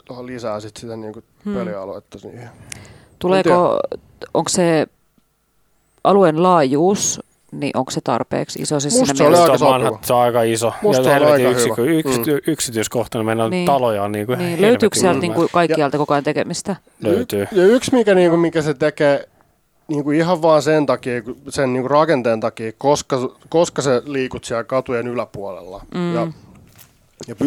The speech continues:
Speaker 1: niinku niin help-, pysyt siellä ilmassa niin paljon. Ja s-, ja se, et, et kun sen peli kaupungin suunnittelussa,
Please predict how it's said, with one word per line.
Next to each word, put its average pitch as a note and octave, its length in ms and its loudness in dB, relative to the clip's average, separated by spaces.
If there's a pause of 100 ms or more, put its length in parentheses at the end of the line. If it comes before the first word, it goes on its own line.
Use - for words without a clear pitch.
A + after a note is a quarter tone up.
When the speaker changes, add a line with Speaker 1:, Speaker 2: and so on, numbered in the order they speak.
(100)
Speaker 1:
niinku C3+ 220 -2
niin C3+ 220 0
help-, B2+ 320 -2
pysyt C3+ 240 -4
siellä B2+ 220 -2
ilmassa B2+ 420 -4
niin A2+ 200 -6
paljon. A2 400 -2 (880)
Ja A#2+ 120 0
s-, - 120 -16 (140)
ja C3 140 0
se, C3+ 200 2
et, C3 140 -6 (160)
et A2+ 80 -6
kun - 140 -8
sen B2+ 180 -2
peli C#3 340 2 (640)
kaupungin D#3 460 4
suunnittelussa, B2+ 800 0